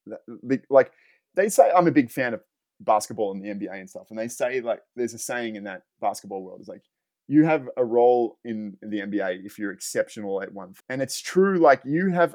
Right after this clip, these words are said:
if you're exceptional or you know something, one thing really well, it's gonna be much easier to get a job than if you know, like, ten percent of everything, you know? Like,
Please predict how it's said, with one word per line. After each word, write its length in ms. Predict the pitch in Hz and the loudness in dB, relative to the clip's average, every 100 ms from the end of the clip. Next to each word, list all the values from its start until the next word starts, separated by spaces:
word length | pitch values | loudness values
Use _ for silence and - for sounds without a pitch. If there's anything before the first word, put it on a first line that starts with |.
| - | -6
if 120 | 135 | -4
you're 120 | 175 | -2
exceptional 640 | 220 - - 240 240 180 175 | -2 -4 -2 -2 -2 -4 -4
or 140 | 147 123 | 0 0
you 100 | 151 | -2
know 240 | 127 131 | -2 -4
something, 480 | 151 147 147 117 104 _ | -4 -10 -10 -12 -12 _
one 260 | 120 151 160 | -4 -2 -2
thing 280 | - 120 98 | -6 -8 -4
really 260 | 113 123 | -4 -2
well, 400 | 104 101 131 175 _ _ _ _ - | 0 2 2 -2 _ _ _ _ -20
it's 100 | - | -6
gonna 140 | 160 | -2
be 60 | 160 | -2
much 380 | 135 131 139 - | -2 -4 -8 -4
easier 320 | 135 131 123 | -2 0 0
to 80 | 113 | 0
get 120 | 107 | 0
a 60 | 104 | -2
job 320 | 104 104 98 | 0 0 0
than 120 | 101 | -6
if 120 | 98 104 | -10 -10
you 80 | |
know, 240 | 104 104 101 | -8 -4 -4
like, 240 | 98 98 - _ _ _ _ | -4 -8 -12 _ _ _ _
ten 180 | - 113 | -10 -10
percent 340 | 113 - 110 95 | -10 -8 -8 -6
of 80 | 95 | -8
everything, 360 | 92 95 - _ _ _ | -10 -14 -20 _ _ _
you 80 | 101 | -12
know? 180 | 98 117 _ _ _ _ _ _ | -12 -14 _ _ _ _ _ _
Like, 260 | 127 117 | 4 4